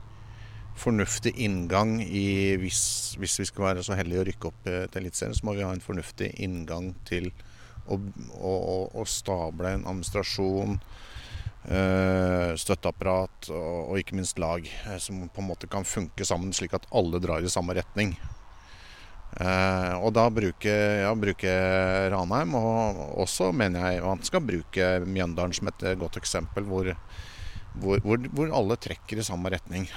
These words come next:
Eh, så for meg så er det det å så bygge klubb, det er det absolutt det viktigste.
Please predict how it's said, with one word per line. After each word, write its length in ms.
Eh, 1080
så 220
for 160
meg 240
så 220
er 260
det 140
det 80
å 80
så 80
bygge 320
klubb, 240
det 220
er 140
det 40
absolutt 640
det 100
viktigste. 460